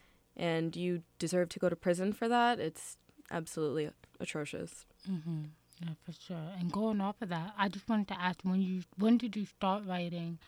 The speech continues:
Speaker 2: and how did your writing evolve into what it is today, the kind of topics that you choose to write about?
Speaker 1: So I think,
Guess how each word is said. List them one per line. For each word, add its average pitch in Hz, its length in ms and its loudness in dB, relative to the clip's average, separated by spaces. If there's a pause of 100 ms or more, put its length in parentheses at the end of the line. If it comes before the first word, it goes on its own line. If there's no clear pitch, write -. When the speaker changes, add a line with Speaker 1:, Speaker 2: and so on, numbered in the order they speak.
(240)
Speaker 2:
and 185 380 0
how 214 200 6
did 226 160 0
your 233 100 2
writing 190 340 0
evolve 170 520 0
into 165 560 -4
what 175 180 0
it 165 100 -4
is 165 220 -4
today, 156 360 -6 (100)
the 175 100 -10
kind 180 300 0
of 165 80 -12
topics 170 420 4
that - 220 -10
you 165 140 -6
choose 165 300 -8
to 165 80 -8
write 147 240 -6
about? 147 260 -8 (1200)
Speaker 1:
So 208 600 8
I 202 180 10
think, 285 480 6